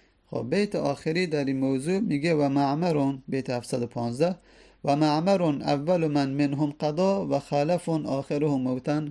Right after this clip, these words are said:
مضا." و میگه و معمر،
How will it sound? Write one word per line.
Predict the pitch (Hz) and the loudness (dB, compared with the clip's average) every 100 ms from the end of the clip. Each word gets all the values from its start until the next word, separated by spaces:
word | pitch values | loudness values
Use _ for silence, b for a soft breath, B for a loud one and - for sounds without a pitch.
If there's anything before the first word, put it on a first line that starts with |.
| - | -6
مضا." | 123 127 131 120 107 110 110 b b b b b b b b b 143 | -4 -2 0 0 0 -2 -6 b b b b b b b b b -4
و | |
میگه | 147 170 202 | -2 2 2
و | 180 | 4
معمر، | 160 156 170 208 175 | 2 2 2 2 2